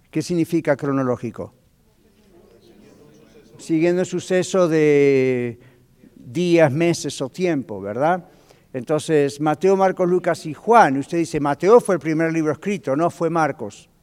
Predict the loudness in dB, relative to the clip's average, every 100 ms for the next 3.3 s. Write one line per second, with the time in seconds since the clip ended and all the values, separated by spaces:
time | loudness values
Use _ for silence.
0 | _ _ _ _ _ _ _ _ _ _
1 | _ _ _ -12 -6 -2 -2 -2 -2 0
2 | 0 -2 -4 -2 -2 -2 -2 -4 -4 -2
3 | 0 0 -4